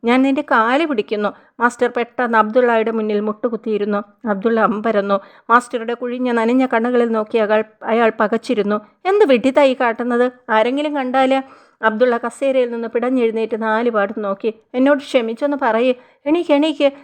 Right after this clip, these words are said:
അബ്ദുള്ള മാസ്റ്ററുടെ തോളിൽ കൈവച്ചു. "ഞാൻ പോകുന്നു, എനിക്ക് സന്തോഷമായി." "ചായ കുടിച്ചിട്ട്?" "വേണ്ട,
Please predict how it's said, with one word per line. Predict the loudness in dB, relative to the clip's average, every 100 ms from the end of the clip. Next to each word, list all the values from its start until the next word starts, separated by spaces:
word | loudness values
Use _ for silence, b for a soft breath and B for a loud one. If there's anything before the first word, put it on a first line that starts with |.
| B -2
അബ്ദുള്ള | 2 2 2
മാസ്റ്ററുടെ | 0 -4 -6 -4 -2 -2
തോളിൽ | -2 -2 -2
കൈവച്ചു. | -2 -4 -4 -6 -6 -6
"ഞാൻ | -2 0
പോകുന്നു, | 0 2 0 -2 -4 _ -4
എനിക്ക് | -4 -4
സന്തോഷമായി." | -6 -4 -2 -4 -2 -2 -2 -4 b b 0
"ചായ | 2 4 2
കുടിച്ചിട്ട്?" | -2 -4 -2 -2 -2 B B
"വേണ്ട, | 0 2